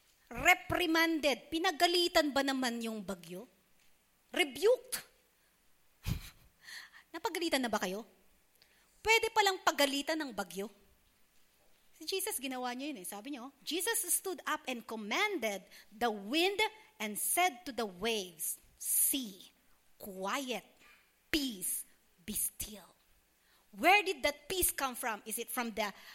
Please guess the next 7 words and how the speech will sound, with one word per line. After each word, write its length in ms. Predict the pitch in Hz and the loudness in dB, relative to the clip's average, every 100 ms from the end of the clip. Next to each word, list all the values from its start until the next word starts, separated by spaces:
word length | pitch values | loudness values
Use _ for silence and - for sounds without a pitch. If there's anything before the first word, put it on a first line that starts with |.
| - - | 0 6
outside 480 | 381 - - 233 233 | 6 6 6 6 4
in 260 | 349 403 466 453 - _ - | 0 0 0 -4 -14 _ -14
or 80 | 214 | -12
from 180 | - 214 | -8 -8
the 140 | 202 277 | -8 -8
inside 440 | 262 - 226 196 - 190 | -4 -2 -2 -4 -10 -16
out? 180 | 185 | -16